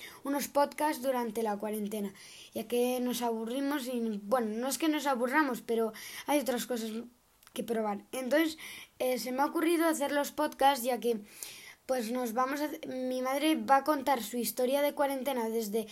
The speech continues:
que empezó el once de, el once de marzo hasta hoy que estamos grabando el podcast, que es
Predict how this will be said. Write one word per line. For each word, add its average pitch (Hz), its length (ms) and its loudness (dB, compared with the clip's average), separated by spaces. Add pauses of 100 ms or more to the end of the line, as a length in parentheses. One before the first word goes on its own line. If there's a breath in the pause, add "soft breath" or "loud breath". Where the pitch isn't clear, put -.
(300 loud breath)
que 262 80 -4
empezó 247 640 4
el 277 400 2
once 269 460 4
de, 254 260 0 (360)
el 262 140 0
once 269 320 0
de 254 140 0
marzo 277 480 0 (500 loud breath)
hasta 226 440 0
hoy 254 280 6
que 277 120 0
estamos 262 340 -2
grabando 254 420 0
el 254 80 -2
podcast, 277 520 -4
que 277 100 -6
es 269 100 -6